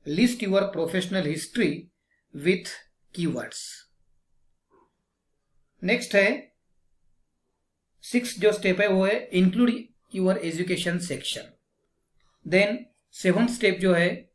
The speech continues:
वो है consider adding optional sections। उसके बाद आठवीं जो स्टेप है वो है format your resume। Ninth step है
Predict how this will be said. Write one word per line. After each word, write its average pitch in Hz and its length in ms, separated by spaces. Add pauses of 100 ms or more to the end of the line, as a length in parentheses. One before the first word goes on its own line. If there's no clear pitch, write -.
(580)
वो 190 120
है 185 200
consider 180 560 (420)
adding 190 380 (640)
optional 196 480 (320)
sections। - 480 (800)
उसके 180 220
बाद 180 360
आठवीं 185 360
जो 220 160
स्टेप 185 320
है 190 320 (520)
वो 180 120
है 180 360 (280)
format 180 400
your 170 220 (220)
resume। 120 400 (1200)
Ninth 185 340
step 185 380
है - 360